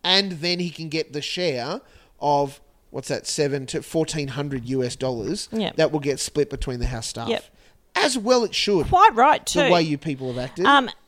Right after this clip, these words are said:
Speaker 2: then
Speaker 1: Jackie is livid about all of that.
Speaker 2: I don't blame her. Um, then we have, oh my
Speaker 1: Oh, no,
Speaker 2: God.
Speaker 1: well, just quickly, before we
Speaker 2: Oh,
Speaker 1: move
Speaker 2: sorry,
Speaker 1: on from
Speaker 2: yeah.
Speaker 1: this, like, that woman's all like, "Well, why wouldn't I tip him?" And
Speaker 2: Uh,
Speaker 1: Jackie straight at, "You would have already paid him."
Speaker 2: Exactly. Now, Jackie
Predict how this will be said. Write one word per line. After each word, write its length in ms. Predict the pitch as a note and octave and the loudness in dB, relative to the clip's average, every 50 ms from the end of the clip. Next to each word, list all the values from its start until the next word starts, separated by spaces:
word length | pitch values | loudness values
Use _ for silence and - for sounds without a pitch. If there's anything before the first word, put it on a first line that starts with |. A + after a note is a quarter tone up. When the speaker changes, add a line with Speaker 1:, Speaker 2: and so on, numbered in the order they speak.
| _ _ _ _ _ _ _ | _ _ _ _ _ _ _
Speaker 2:
then 520 | G#3 - C#4 C4+ C#4 D4 D#4 D#4 C#4 - - - - | 0 4 6 6 6 6 4 0 -2 -6 -8 -12 -12
Speaker 1:
Jackie 340 | - - A#3 B3 E3+ D#3+ B3+ | -8 -6 -6 -6 -6 -8 -10
is 100 | A#3 G3 | -8 -6
livid 500 | E3 E3 F3+ F3+ A#3+ B3 D4+ D4 C#4 - | -6 -6 -6 -8 -10 -10 -10 -10 -10 -10
about 300 | - C#3+ B2+ C#3 B2+ B2 | -12 -14 -12 -10 -10 -10
all 160 | B2 A#2+ A#2 | -10 -12 -14
of 100 | A2+ - - | -14 -16 -18
that. 100 | G2 - - | -20 -6 -2
Speaker 2:
I 40 | - | -2
don't 180 | D5 F5 E5 - | -2 -2 -2 -2
blame 320 | G3+ D3+ D#3+ F#3+ C4+ G4+ | 0 0 2 0 0 0
her. 120 | - - - - - - _ _ _ _ _ - - - - - - - | -2 -4 -6 -10 -20 -20 _ _ _ _ _ -20 -20 -20 -20 -2 4 6
Um, 500 | C#4 C4 B3+ B3+ B3 A#3+ A#3+ A3 - - - - _ _ _ - - _ _ _ - | 6 8 8 6 4 2 -2 -2 -4 -8 -14 -20 _ _ _ -16 -16 _ _ _ -4
then 180 | - C#4 E4 A4+ D5+ D#5+ D#5+ C5+ | 0 2 2 4 2 0 -2 -2
we 60 | - | 2
have, 340 | E4+ G#3 G3 G3+ F#3 - - - | 4 4 4 4 0 -2 -6 -6
oh 120 | G#3+ B3 | -6 -4
my 140 | A#3+ G#3+ F#3 | -4 0 6
Speaker 1:
Oh, 80 | A#3 D4+ | 6 6
no, 60 | C#4+ | 8
Speaker 2:
God. 80 | C#4 A#3+ A3+ | 8 6 6
Speaker 1:
well, 40 | A3+ | 4
just 220 | F3 C#4+ - - | 2 -2 -6 -4
quickly, 240 | - C4 A#3 G#3+ F#3+ | -4 -4 -2 -2 -4
before 260 | E3+ G3 - F#4 - | -4 -4 -2 2 2
we 60 | G3 | 4
Speaker 2:
Oh, 40 | - | 4
Speaker 1:
move 60 | F3 | 4
Speaker 2:
sorry, 120 | D3 - G3+ | 2 0 0
Speaker 1:
on 60 | A3 | 0
from 80 | - G3 | 2 0
Speaker 2:
yeah. 60 | G3 G3+ | 0 0
Speaker 1:
this, 240 | E3+ D3 - - - _ _ _ _ - - _ _ _ _ _ _ _ _ _ _ _ _ _ _ | 0 -2 -4 -8 -12 _ _ _ _ -20 -20 _ _ _ _ _ _ _ _ _ _ _ _ _ _
like, 220 | - A3+ A#3 A3 - | 0 0 0 2 2
that 180 | B3+ C4 A#3 | 2 2 2
woman's 260 | A3+ A#3 A3+ A3+ F#3+ A#3 | 0 -2 -2 0 2 2
all 80 | A3 | 4
like, 220 | G#3+ A3 G#3 G#3+ - | 4 4 2 2 -2
"Well, 100 | A#3 G#3+ | -4 -2
why 160 | G#3 A3 A3 | 0 0 -2
wouldn't 320 | G#3 G3 A3+ G#3+ C4 C4 | -2 -2 -6 -10 -8 -8
I 240 | B3 G#3 E3 C#3 B2 - _ _ _ | -4 -4 -4 -4 -6 -10 _ _ _
tip 180 | - - F3+ - | -10 -10 -8 -6
him?" 240 | D3+ B2 F#2 A2+ - _ _ _ _ _ - | -8 -10 -10 -14 -20 _ _ _ _ _ -8
And 100 | F3+ E3+ | -6 2
Speaker 2:
Uh, 20 | |
Speaker 1:
Jackie 280 | F3+ G3 F#3+ - - F3 | 4 4 4 4 0 -6
straight 420 | - - - - F#3+ G3 F#3 F#3 | -6 -6 -6 -2 2 2 4 2
at, 100 | E3 D#3+ D#3+ | 2 -2 -6
"You 180 | D#3 F3+ F3+ | -8 -8 -6
would 240 | D#3+ E3 F3+ F3+ F3 | -2 2 2 2 2
have 380 | E3 F3 E3+ E3 E3 D#3 D3 - | 2 0 2 2 2 0 -2 -4
already 520 | - D#3+ D#3+ D#3 D#3 D3 D#3+ D#3 D3 D3+ D3+ | -2 -2 0 0 0 0 -2 -2 -2 -4 -6
paid 420 | - - - D3+ C#3+ C#3 C3+ B2+ | -8 -10 -8 -6 -6 -6 -6 -8
him." 240 | B2+ B2+ A2+ A2 F#2+ | -10 -14 -14 -10 -8
Speaker 2:
Exactly. 720 | - A3+ F#3+ F3+ E3 F3 A3 G#3 G#3 A3 G#3+ - A#3 G3+ G3 | -6 -6 -4 -4 -4 0 2 2 2 2 0 -2 -2 -2 0
Now, 160 | G3+ G3+ G3+ | 0 -2 -2
Jackie 600 | G3 - - C4+ C4+ D#4+ F#4+ - D#4+ - G#3+ F#3+ | -2 -2 0 2 2 2 0 -2 -4 -4 -4 -6